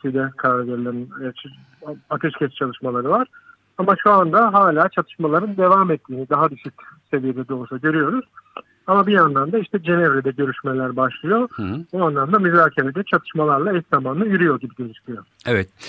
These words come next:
Speaker 2: Ee, evet, Azerbaycan yaklaşık, e, otuz yıl sonra başlattığı harekatta, e,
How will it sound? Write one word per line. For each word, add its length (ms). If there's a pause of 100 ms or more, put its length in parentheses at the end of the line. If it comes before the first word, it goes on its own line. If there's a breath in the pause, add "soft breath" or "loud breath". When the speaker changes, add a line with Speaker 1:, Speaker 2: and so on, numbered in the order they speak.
(280 loud breath)
Speaker 2:
Ee, 80
evet, 560
Azerbaycan 840
yaklaşık, 520
e, 440
otuz 560
yıl 100
sonra 240
başlattığı 480
harekatta, 840
e, 120